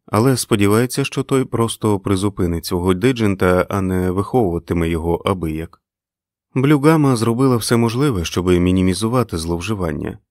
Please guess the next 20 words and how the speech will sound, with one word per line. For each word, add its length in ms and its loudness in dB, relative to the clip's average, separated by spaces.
Усі 280 2
дидженти 500 2
на 220 2
платформі 520 0
Нейробласт 680 0
оснащені 600 -2
запобіжниками 840 0
від 180 0
болю, 400 -2
що 200 -4
робить 340 -4
їх 200 -6
несприятливими 1000 -2
до 120 -4
тортур, 480 -8
і 180 0
отже 340 2
нецікавими 760 -2
для 160 -6
садистів. 640 -6